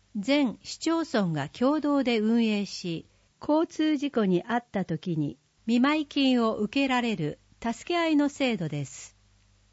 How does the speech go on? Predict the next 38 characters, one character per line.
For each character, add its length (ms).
加 200
入 320
申 20
込 580
書 220
は 240
各 360
家 200
庭 220
に 100
配 240
布 180
す 180
る 100
ほ 160
か、 300
市 260
内 260
の 240
銀 280
行 300
等 300
窓 300
口、 440
郵 200
便 220
局、 460
三 300
井 20
住 340
友 400
信 280
託 260
銀 240
行 220
は 120
除 300
く、 260